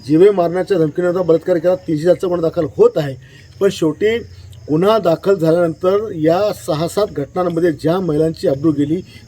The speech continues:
ती वापस येणार आहे का, हा माझा प्रश्न आहे. गुन्हा घडेपर्यंत वाट आम्ही लोकांनी का पाहावी?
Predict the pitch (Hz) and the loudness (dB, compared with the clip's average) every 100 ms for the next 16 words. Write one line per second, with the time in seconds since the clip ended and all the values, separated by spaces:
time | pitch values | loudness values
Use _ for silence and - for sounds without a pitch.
0 | - 190 143 131 175 156 151 151 135 131 | -12 -6 -4 -4 -6 -2 -2 -2 -4 -8
1 | 160 165 147 131 - 120 - 120 98 - | -8 -8 -8 -10 -10 -14 -14 -16 -16 -18
2 | - - - - - - - 135 165 208 | -20 -20 -20 -20 -20 -20 -16 -2 2 4
3 | 196 147 233 233 208 202 165 185 208 185 | 2 4 2 2 -2 -2 0 0 0 -2
4 | 190 175 180 185 - 185 185 160 131 113 | -2 0 2 0 0 -2 -2 -4 -4 -10